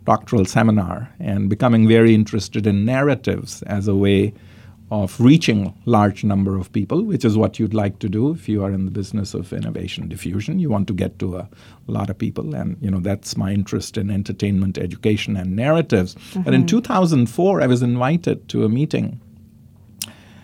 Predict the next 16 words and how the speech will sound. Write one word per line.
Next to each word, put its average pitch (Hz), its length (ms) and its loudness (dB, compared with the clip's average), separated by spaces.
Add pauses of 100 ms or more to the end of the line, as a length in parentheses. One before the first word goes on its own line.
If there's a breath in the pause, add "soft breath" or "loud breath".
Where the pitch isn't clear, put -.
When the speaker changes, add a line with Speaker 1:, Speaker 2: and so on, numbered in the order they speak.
(540 loud breath)
Speaker 1:
um, 104 800 6 (760)
by 107 140 6
the 107 60 2
Harvard 147 480 2
School 127 440 0
of, 107 360 -4
uh, - 180 -4
Health 139 520 0
Systems 104 800 0 (120)
Improvement. 110 800 -2 (640 soft breath)
It's 117 240 2
the 127 120 4
day 151 320 6
that 135 260 2
Barack 127 360 2
Obama 131 640 0